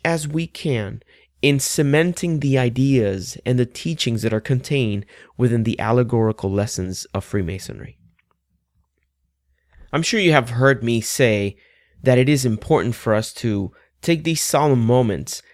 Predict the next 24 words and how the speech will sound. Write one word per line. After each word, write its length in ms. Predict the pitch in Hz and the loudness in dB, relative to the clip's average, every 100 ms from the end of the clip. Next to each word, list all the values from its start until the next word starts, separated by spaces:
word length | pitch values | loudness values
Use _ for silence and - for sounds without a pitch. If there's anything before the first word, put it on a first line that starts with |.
| _ _ | _ _
and, 340 | 127 110 104 - | 2 2 0 0
and 160 | 131 | -2
take 240 | 127 180 214 | 0 -4 -2
them 200 | 220 196 | -2 -2
very 240 | 170 190 | -2 -2
seriously, 640 | 180 - 185 175 - 101 _ _ _ _ | -4 -2 -2 -2 -8 -16 _ _ _ _
to 240 | - 143 127 | -2 2 2
put 440 | - 170 170 - _ _ _ _ _ _ _ - | 0 -2 -2 -2 _ _ _ _ _ _ _ 0
our 240 | 123 123 | 4 4
hearts 440 | 117 - 156 156 - | 2 4 4 4 2
and 180 | 120 | 0
minds 520 | 117 123 131 117 110 - | 2 2 2 2 -2 -4
into 320 | 120 117 123 | -6 -4 -4
creating 540 | - - 127 135 135 | -4 -2 0 2 0
the 100 | 113 | -2
best 580 | 101 - 127 139 - - | -4 0 2 2 -2 -8
experience 680 | 123 - - - 143 113 107 | -8 -6 -6 2 2 2 -2
for 180 | - 113 | -4 -4
that 260 | 104 107 - | -2 -4 -4
candidate 480 | 131 123 113 101 | 0 0 0 -4
that 120 | 101 98 | -6 -8
is 140 | - | -8
going 320 | - 101 95 | -8 -8 -8
through. 300 | - 120 104 | -6 -6 -6